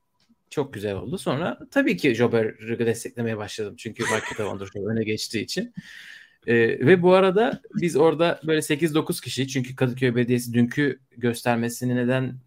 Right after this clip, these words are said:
duyurmadı bilmiyorum. Duyurmadılar. Bugün gayet güzel bir kalabalık vardı mesela, duyurdukları için olsa gerek. Ama, e, dünkü maçta birkaç kişiydik. Herkes, e,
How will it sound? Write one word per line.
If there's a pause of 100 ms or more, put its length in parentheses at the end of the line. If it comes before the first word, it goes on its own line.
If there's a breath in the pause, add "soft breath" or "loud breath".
(240)
duyurmadı
bilmiyorum.
Duyurmadılar. (840)
Bugün
gayet
güzel
bir
kalabalık
vardı
mesela,
duyurdukları
için (600 soft breath)
olsa
gerek. (420)
Ama,
e,
dünkü
maçta (340)
birkaç
kişiydik. (320)
Herkes, (280)
e,